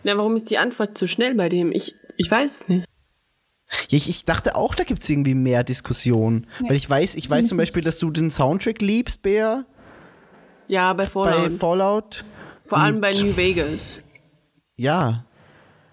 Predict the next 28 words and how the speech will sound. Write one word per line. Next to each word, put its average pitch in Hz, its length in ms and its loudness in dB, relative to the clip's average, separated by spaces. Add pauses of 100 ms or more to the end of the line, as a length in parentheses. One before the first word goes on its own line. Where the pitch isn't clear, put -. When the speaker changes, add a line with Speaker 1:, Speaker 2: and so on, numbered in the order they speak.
(380)
Speaker 1:
Aber 202 160 2
das 202 180 -2
Ding 226 160 2
ist, 262 300 0 (1040)
ich - 260 0
glaub, 208 380 0
also 196 220 0 (440)
Fallout 247 600 -2
macht 208 320 0
alles 202 280 2
richtig, 208 320 -2
was 190 200 2
es - 140 -4
richtig 180 340 0
machen 175 280 0
kann. 156 460 0 (560)
Äh, 175 320 2 (200)
oder 175 180 0
vieles 175 440 0
zumindest. 165 520 0
Aber 190 200 0 (300)
gerade 202 300 0
dadurch, 208 340 0
dass 196 180 -2
Fallout 202 460 0
ja 175 140 2
in 180 240 0
diesem 165 460 0